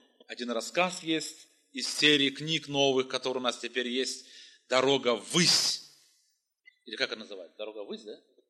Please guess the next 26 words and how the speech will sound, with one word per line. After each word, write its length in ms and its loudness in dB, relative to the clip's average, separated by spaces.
Там 160 -12
один 240 -12
пример 340 4
есть 220 2
такой. 380 -4
Один 240 -6
человек, 300 4
который 340 -2
упорствовал, 1080 6
противился 800 4
Богу, 260 2
удалялся 680 8
от 140 2
Бога. 400 2
И 100 -8
когда, 680 2
<clears throat> 1300 -20
когда 560 -6
Бог 200 -4
свои 360 0
суды 580 -4
совершил 640 -4
над 200 -14
ним, 240 -20
и 100 -2
он 340 0